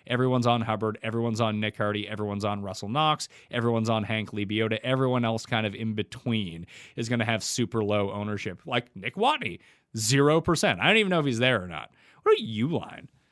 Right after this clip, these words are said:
Uline's interesting to me. If this course plays a little bit tough, uh, I mean, I have no recollection of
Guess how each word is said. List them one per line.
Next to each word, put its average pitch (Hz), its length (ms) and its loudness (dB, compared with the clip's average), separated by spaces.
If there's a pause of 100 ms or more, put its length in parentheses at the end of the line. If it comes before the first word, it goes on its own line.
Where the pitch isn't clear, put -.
(560)
Uline's 247 460 0
interesting 90 500 -10
to 78 60 -16
me. 165 380 -6 (420)
If - 100 -20
this 139 120 -4
course 147 300 0
plays 135 220 0
a 123 60 -2
little 127 500 0
bit 151 340 -2
tough, 120 560 -4
uh, 107 40 -4
I 107 280 -2
mean, 117 160 0
I 107 120 0
have 113 240 2
no 120 280 2
recollection 117 640 0
of 104 180 -6